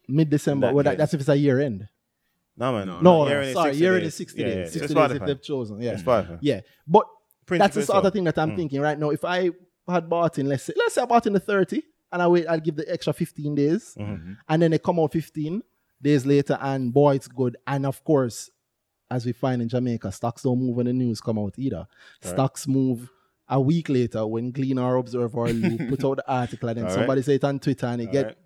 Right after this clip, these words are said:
Speaker 1: passed around and them ask them. Ob-, so I know that I have the amount of time. Now you'd see me buy it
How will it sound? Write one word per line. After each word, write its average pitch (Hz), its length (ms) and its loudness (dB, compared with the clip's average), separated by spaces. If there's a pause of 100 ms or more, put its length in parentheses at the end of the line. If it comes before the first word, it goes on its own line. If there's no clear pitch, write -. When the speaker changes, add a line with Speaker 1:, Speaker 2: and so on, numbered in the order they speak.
(160)
Speaker 1:
passed 143 300 2
around 127 280 0
and 117 80 -4
them 117 160 -6
ask 135 240 0
them. 135 160 -2
Ob-, 131 160 -6 (220)
so - 160 -6 (120)
I 214 220 4
know 208 340 2
that 185 140 2
I 190 100 2
have 185 160 -2
the 170 60 -2
amount 175 200 -4
of 147 100 -4
time. 151 220 -4
Now 143 60 0
you'd 151 220 -2
see - 80 -8
me 156 100 -2
buy 156 240 0
it 127 200 -2